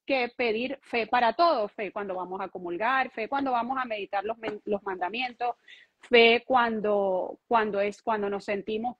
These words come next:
con desiertos, que en muchas oportunidades también los tenemos,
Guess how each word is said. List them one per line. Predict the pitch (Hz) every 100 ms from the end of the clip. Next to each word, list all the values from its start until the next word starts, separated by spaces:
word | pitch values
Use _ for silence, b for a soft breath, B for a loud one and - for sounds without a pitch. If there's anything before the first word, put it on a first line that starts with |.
| _
con | 240 226 196
desiertos, | 196 - 240 226 - 254
que | -
en | 208
muchas | 202 226 226
oportunidades | 214 190 190 190 214
también | 214 190 185
los | 208 -
tenemos, | 226 214 190 214 -